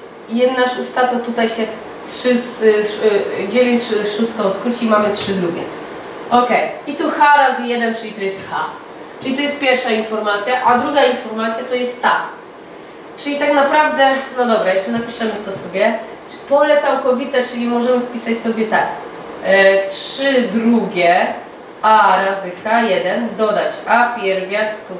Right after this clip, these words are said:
z trzech przez trzy, cztery równa się dziesięć pierwiastków z trzech. Tak po prostu pole z tej strony zapisałam zamiast z lewej.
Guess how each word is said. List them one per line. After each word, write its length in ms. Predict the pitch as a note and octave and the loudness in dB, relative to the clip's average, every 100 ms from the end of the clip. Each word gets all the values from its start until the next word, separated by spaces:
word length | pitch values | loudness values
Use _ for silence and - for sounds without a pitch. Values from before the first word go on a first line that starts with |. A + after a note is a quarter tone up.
| - | -14
z 240 | - - | -14 -12
trzech 260 | - F#3 F3+ | -6 -6 -6
przez 320 | - - - | -8 -12 -12
trzy, 540 | - - - - - - | -12 -12 -12 -10 -10 -4
cztery 420 | F3 E3+ A3+ B3+ - - - | -2 0 2 0 -4 -12 -2
równa 440 | B3 D4 D#4+ E4 D#4+ | 2 2 2 0 2
się 180 | D#4+ C#4+ C#4 - - - - A3 - | 4 4 4 -2 -10 -12 -10 -10 -4
dziesięć 480 | B3+ D4 C#4+ C#4 C#4 - | 0 0 2 0 -2 -2
pierwiastków 920 | A3 G3 F#3 G#3 G#3 G#3 - G#3+ G3 | 0 2 2 4 4 2 -2 -4 -4
z 120 | - - | -6 -8
trzech. 320 | - F3+ - - | -2 0 -2 -2
Tak 280 | B3 C#4+ D4 | 2 2 2
po 80 | - | -2
prostu 360 | - B3 B3 A#3+ | -2 -2 -4 -4
pole 400 | A3 G#3+ G#3 G#3 | 2 4 4 2
z 40 | |
tej 120 | G#3+ | -2
strony 280 | G#3+ G#3 G3+ | -4 -4 -6
zapisałam 520 | F#3+ F#3+ - F#3+ F#3+ | -6 -6 -4 -2 0
zamiast 300 | F3 F3 F3 | -2 -2 -2
z 40 | E3+ | 0
lewej. 280 | D#3+ D3+ | 0 0